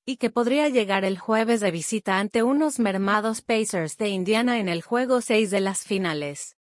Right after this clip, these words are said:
No es solo otro juego. Gilgeous-Alexander está tratando de que parezca así.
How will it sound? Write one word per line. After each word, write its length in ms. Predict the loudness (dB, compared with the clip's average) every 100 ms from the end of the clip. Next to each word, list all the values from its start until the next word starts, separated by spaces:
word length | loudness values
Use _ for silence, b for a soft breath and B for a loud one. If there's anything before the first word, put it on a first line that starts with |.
| _ _ _ _ _ _ _
No 220 | 2 2
es 120 | 2
solo 440 | 0 0 2 4 2
otro 260 | 2 -2
juego. 540 | -2 0 0 0 -2 -4 _ _ _ _ _ _ _ _ -6
Gilgeous-Alexander 1300 | 0 0 0 -2 0 0 0 -2 -2 0 2 2
está 340 | 0 -2 0 0
tratando 560 | 2 0 0 0 0
de 140 | 0 -2
que 100 | -2
parezca 560 | -2 -2 -2 0 0
así. 400 | 2 0 -6 -6